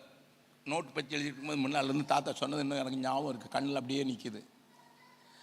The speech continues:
நான் ஹெட் மாஸ்டரா இருந்தபோது அந்த ப்ரமோஷன் நடக்கிறதுக்கு கமிட்டி நடக்கும்.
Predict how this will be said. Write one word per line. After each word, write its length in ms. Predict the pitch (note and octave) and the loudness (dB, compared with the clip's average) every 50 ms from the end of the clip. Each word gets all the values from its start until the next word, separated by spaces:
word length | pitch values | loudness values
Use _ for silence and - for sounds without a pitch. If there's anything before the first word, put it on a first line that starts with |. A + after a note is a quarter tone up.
| - - - - - - - - - - - | -20 -20 -20 -20 -20 -20 -20 -20 -14 -4 4
நான் 180 | C3 C#3+ D3 | 6 8 8
ஹெட் 280 | C#3 C#3 C3+ C3+ D#3+ G3 | 8 6 2 0 0 2
மாஸ்டரா 400 | G#3+ G#3+ G3 - - - F3+ E3+ | 2 2 2 0 -2 2 2 2
இருந்தபோது 840 | D3+ C#3 C#3 C#3 C#3 C#3+ B2+ B2+ C3+ C3+ A#2+ C3 B2+ B2+ C3 D3+ - - - - - - - - - - - - - - - - - - - - - - - - - - - - - - - - - - - - - - - - | 4 2 2 2 0 0 0 2 0 2 2 2 2 2 2 0 -2 -6 -18 -20 -20 -20 -20 -20 -20 -20 -20 -20 -20 -20 -20 -20 -20 -20 -20 -20 -20 -20 -20 -20 -20 -20 -20 -20 -20 -20 -20 -20 -20 -20 -20 -20 -20 -2 6 8
அந்த 260 | D3 D3+ D#3+ D3 - - | 8 8 8 4 0 2
ப்ரமோஷன் 560 | - F#3 F#3 G#3+ B3 C#4+ B3 - A#3 G#3+ F#3+ C#3 E3 F#3 | 2 4 4 4 4 4 4 2 2 0 -2 -4 -4 -2
நடக்கிறதுக்கு 680 | E3+ F3 F#3+ F#3 - F#3+ F3+ F3 E3+ D#3+ D3+ G#3 A3 - | 2 2 2 2 2 0 0 0 0 0 2 0 0 0
கமிட்டி 380 | - D#3+ F#3 G3+ G#3 G3 G3 | 0 0 0 0 0 0 2
நடக்கும். 600 | F#3+ F3+ E3 E3 E3 - C#3 C3 G#2 F#2 C3+ - | 4 4 6 4 4 4 2 0 0 -2 -8 -12